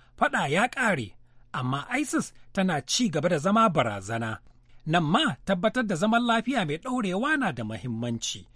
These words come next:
Ya zuwa yau, kimanin mutane miliyan hudu waɗanda suka rasa muhallansu a Iraki suka koma gidajensu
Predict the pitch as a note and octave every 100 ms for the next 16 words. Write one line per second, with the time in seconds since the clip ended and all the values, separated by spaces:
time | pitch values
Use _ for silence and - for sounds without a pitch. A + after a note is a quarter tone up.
0 | - - - B2 A2+ E3+ F#3+ D#3+ G3 E4
1 | E3+ - - - - D#3 D3 G#3 C4+ A3+
2 | G3 - G3+ F3+ A3 G3+ F3+ C4+ G#3+ -
3 | E4 D4 D4+ - - - E3+ A3 D3 C3+
4 | - D3+ F3 G#3 - A3 F#3+ C#3 - B2
5 | B2 G#3 F#3 - G#2+ - - - B2 B2
6 | G#2+ B2 B2 - - - - - - F3+
7 | - B3 D4 F#3 C#3+ D3 A2 A2+ A2 -
8 | G#2